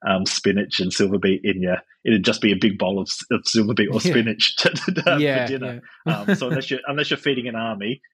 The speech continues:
Speaker 1: um, you would definitely just pull out a few, you know, a few outer leaves and, and, and cook that into your food.
Speaker 2: Mm. And even when the, you know, those, uh, the spinach or the silver beet are younger, you can also harvest pretty much all the leaves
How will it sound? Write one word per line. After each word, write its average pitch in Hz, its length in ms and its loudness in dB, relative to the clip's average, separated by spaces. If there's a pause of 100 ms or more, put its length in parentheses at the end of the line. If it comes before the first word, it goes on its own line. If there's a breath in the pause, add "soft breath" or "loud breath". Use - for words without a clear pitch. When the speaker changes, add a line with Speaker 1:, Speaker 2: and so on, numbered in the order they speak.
(120)
Speaker 1:
um, 98 220 -2
you 101 140 -4
would 98 80 -6
definitely 107 300 -4
just 101 160 -6
pull 104 160 -2
out 98 100 0
a 92 60 -8
few, 101 300 -2
you 104 100 -6
know, 90 100 -2 (100)
a - 60 -4
few 101 260 2 (160)
outer 98 240 2
leaves 95 380 0
and, 90 300 -4
and, 92 320 -4
and 95 160 -2
cook - 180 0
that 95 160 2
into 98 160 -8
your 98 120 2
food. 98 260 2 (500)
Speaker 2:
Mm. 143 380 -6 (640 soft breath)
And 180 100 0
even 262 220 0
when 202 240 2
the, 151 540 2
you 165 60 -2
know, 156 80 0
those, 139 400 -2
uh, 143 200 -2
the 131 100 -4
spinach 151 400 -4
or 147 80 0
the 135 160 -2
silver 143 260 0
beet 139 280 -4
are 135 260 0
younger, 143 340 0
you 147 160 -2
can 190 220 2
also 214 340 0
harvest 147 560 0 (280)
pretty 254 140 -2
much - 140 0
all 170 220 4
the 160 100 2
leaves 151 600 0